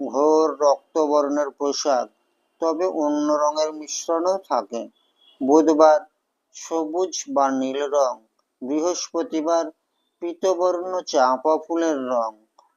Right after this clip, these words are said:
শুক্রবার সাদা রঙের পোশাক, শনিবার কালো রঙের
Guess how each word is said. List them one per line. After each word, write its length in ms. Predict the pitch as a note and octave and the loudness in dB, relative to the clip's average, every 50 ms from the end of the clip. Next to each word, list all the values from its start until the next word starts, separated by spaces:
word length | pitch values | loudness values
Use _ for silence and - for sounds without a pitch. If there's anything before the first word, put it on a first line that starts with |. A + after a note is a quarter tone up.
| _ | _
শুক্রবার 840 | - - - E3 D#3+ E3 - - F3+ E3+ E3+ E3 D#3 E3 E3 D#3+ D#3+ D#3 _ _ _ _ _ | -8 -2 0 0 0 0 -2 -2 2 4 4 6 6 6 4 4 2 0 _ _ _ _ _
সাদা 600 | - - - - D#3 D3 D3 D3 C#3 E3 E3 E3 | -14 -12 -8 -2 2 2 2 4 4 4 4 4
রঙের 400 | D3+ D#3 D3+ D3+ D3+ D3+ D3+ D3+ C#3+ - - | 4 2 2 0 0 -2 -4 -6 -8 -8 -8
পোশাক, 520 | C#3 C3+ C3 - - D3+ C#3 B2+ A#2+ A2+ - _ _ _ _ _ _ - | -6 -6 -6 -4 -2 -2 0 0 0 -4 -6 _ _ _ _ _ _ -20
শনিবার 720 | - - - C3+ C3 C3+ C#3 D3 D3 D3 D#3+ E3 E3 D#3+ D#3 - _ _ _ _ _ _ _ | -16 -10 -6 -4 -4 -2 -2 -2 -2 0 2 2 2 2 0 -4 _ _ _ _ _ _ _
কালো 380 | - D3+ C#3 C3 C3 C3+ C#3+ D3+ | 0 4 4 6 6 4 4 2
রঙের 500 | D#3+ D3+ D#3 D3+ D3+ D3+ D#3 D#3+ D#3+ D#3 | 0 2 0 0 -2 -2 -4 -6 -6 -8